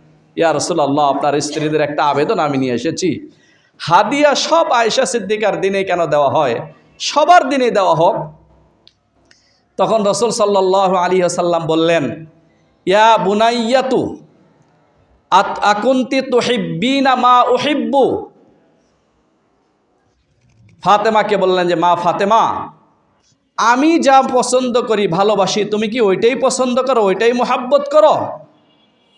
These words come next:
তখন হযরতে ফাতেমা বললেন, "ইয়া রাসূলুল্লাহ, আপনি যা ভালোবাসেন আমিও সেটাকে ভালোবাসি।" তখন হযরতে ফাতেমা রাদিয়াল্লাহু তাআলা আনহা যখন এই কথা বললেন,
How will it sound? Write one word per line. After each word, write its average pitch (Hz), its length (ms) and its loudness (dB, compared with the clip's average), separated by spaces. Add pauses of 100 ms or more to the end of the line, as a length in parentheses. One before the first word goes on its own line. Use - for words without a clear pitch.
(140)
তখন 196 240 -2
হযরতে 175 340 -2
ফাতেমা 160 420 -2
বললেন, 147 380 -2 (300)
"ইয়া 139 200 0
রাসূলুল্লাহ, 123 680 -2 (680)
আপনি 202 420 -2
যা 214 360 2
ভালোবাসেন 220 880 0 (300)
আমিও 233 320 0
সেটাকে 170 420 -2
ভালোবাসি।" 127 560 -4 (1080)
তখন 247 300 0
হযরতে 214 640 0 (320)
ফাতেমা 196 400 0
রাদিয়াল্লাহু 175 640 0
তাআলা 160 220 0
আনহা 147 180 -2
যখন 147 240 -2
এই 151 100 -2
কথা 143 260 -4
বললেন, 190 520 0